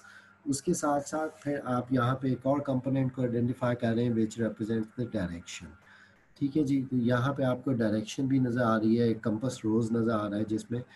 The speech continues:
चार major directions जो हैं वो represent की जा रही है ताकि आपको पता लगे कि जी north इस तरफ है, east जो है वो right side पे है, तो eastern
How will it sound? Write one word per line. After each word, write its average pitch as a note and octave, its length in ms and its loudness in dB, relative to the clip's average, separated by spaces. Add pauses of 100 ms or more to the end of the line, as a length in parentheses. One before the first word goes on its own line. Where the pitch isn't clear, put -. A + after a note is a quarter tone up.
(400)
चार B2+ 280 4
major B2 380 4
directions G#2 560 0
जो G#2 100 -4
हैं A2 80 0
वो G#2+ 180 0
represent G2+ 520 -2
की G#2 120 -2
जा G#2 160 0
रही G#2 200 -2
है G#2+ 80 -2
ताकि G#2+ 300 -4
आपको G2+ 220 -4
पता A2 260 -2
लगे G2+ 220 -2
कि G2 220 -6
जी G2+ 140 -2
north G2 420 -6
इस G2 120 -14
तरफ G#2+ 320 -8
है, F#2 160 -6 (520)
east A#2 300 2
जो A2+ 100 4
है G#2+ 140 2
वो G#2 200 -2
right F#2+ 260 -2
side G#2 260 -4 (100)
पे G2+ 120 -6
है, F#2 240 -8 (380)
तो A2 200 -6
eastern A2+ 420 0